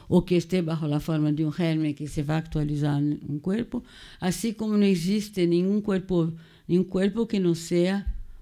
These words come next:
uma forma em la cual a vida está actualizada, não? Então, por isso, a experiência de las fuerzas e de la,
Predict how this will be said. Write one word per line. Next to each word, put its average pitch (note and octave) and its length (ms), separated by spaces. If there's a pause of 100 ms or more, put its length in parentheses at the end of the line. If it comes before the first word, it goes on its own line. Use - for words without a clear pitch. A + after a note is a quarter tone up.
(120)
uma E3 280
forma E3+ 560
em F3+ 60
la D#3+ 140
cual D#3+ 360
a D#3+ 60
vida D#3+ 280
está D3+ 480
actualizada, C#3+ 840 (340)
não? E3 240 (580)
Então, E3 240 (240)
por F#3+ 180
isso, F#3+ 280
a E3 120
experiência F3+ 800
de D#3+ 120
las D#3+ 160
fuerzas E3 540
e C#3+ 100
de C#3+ 160
la, C#3 180